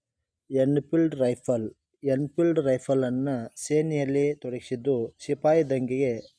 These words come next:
ತಕ್ಷಣದ ಕಾರಣವಾಯಿತು. ಅದರ ಪ್ರಾಥಮ-, ಪ್ರಥಮ ಸ್ವಾತಂತ್ರ್ಯ ಸಂಗ್ರಾಮ ಅಥವಾ ಹದಿನೆಂಟುನೂರ ಐವತ್ತೇಳರ ದಂಗೆಗೆ ತತ್ಕ್ಷಣದ ಕಾರಣ ಯಾವುದಂದ್ರೆ,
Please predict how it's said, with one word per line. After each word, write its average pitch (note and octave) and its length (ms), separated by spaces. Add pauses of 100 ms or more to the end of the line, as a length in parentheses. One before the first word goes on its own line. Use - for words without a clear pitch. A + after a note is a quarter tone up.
(260)
ತಕ್ಷಣದ E3 500
ಕಾರಣವಾಯಿತು. A2+ 960 (1500)
ಅದರ D#3 160
ಪ್ರಾಥಮ-, C3+ 560 (540)
ಪ್ರಥಮ D#3 340
ಸ್ವಾತಂತ್ರ್ಯ D3 420
ಸಂಗ್ರಾಮ C3+ 420
ಅಥವಾ C3 200
ಹದಿನೆಂಟುನೂರ C#3 500
ಐವತ್ತೇಳರ B2+ 720
ದಂಗೆಗೆ A#2 600
ತತ್ಕ್ಷಣದ B2+ 680
ಕಾರಣ B2 340
ಯಾವುದಂದ್ರೆ, A#2+ 640